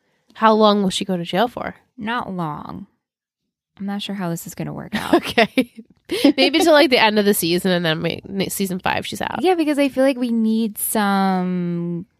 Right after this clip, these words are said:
Speaker 2: more
Speaker 1: We
Speaker 2: controversy.
Speaker 1: can't just leave
Speaker 2: No.
Speaker 1: Rufus with the kids.
Speaker 2: Yeah, especially this whole, like, this whole Charlie thing is really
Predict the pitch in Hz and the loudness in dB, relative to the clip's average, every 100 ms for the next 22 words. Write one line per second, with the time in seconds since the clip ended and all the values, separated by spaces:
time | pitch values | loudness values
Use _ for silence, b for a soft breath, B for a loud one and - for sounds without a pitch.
0 | _ _ _ 196 180 180 - 170 175 208 | _ _ _ -2 -2 -2 -4 -6 -4 -2
1 | 175 339 359 403 226 247 247 262 208 - | 2 2 4 0 0 0 2 2 0 -12
2 | - _ - 202 196 185 220 240 233 220 | -20 _ -8 -6 -4 0 2 2 2 0
3 | 220 196 165 - 165 190 151 170 - - | -2 -6 -10 -6 -2 0 0 -4 -8 -10
4 | _ b b b 262 339 339 330 - 269 | _ b b b -2 2 6 4 4 0
5 | - 330 - 403 339 269 226 220 202 202 | -2 -2 0 -2 0 -4 -2 0 2 2
6 | 190 - - 214 - _ 220 214 240 294 | 0 -4 -6 -6 -8 _ -6 -2 0 0
7 | - 175 170 170 160 165 151 151 147 160 | -2 -2 -2 -2 -4 -4 -6 -6 -6 -6
8 | 160 160 175 175 170 160 156 151 165 | -6 -2 0 0 0 0 -2 -4 -8